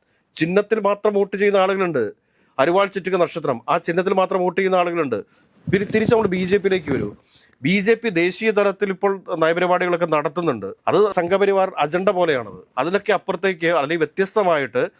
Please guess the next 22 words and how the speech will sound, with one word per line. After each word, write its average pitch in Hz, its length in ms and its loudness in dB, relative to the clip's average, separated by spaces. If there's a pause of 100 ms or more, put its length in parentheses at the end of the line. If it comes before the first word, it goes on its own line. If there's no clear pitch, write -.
(120)
രാജീവ് 180 340 0
ചന്ദ്രശേഖർ 185 560 -2
സ-, 165 180 -2
കെ-, 160 100 2 (340)
ബി 160 140 -2
ജെ 180 140 2
പിയുടെ 180 220 -2
സംസ്ഥാന 165 360 0
പ്രസിഡന്റായിട്ട് 175 480 -2
വന്നതിന് 151 320 -2
ശേഷം 127 240 -6 (540)
ബി 143 80 2 (120)
ജെ 202 160 4
പി 220 160 -2
സംസ്ഥാന 190 500 0
തലത്തിൽ 170 280 -4 (240)
വികസിത 190 440 0 (440)
കേരളം 185 320 2 (100)
എന്ന 180 180 0
രീതിയിൽ 180 360 -2
ഒരു 156 140 0
പരിപാടി 180 340 2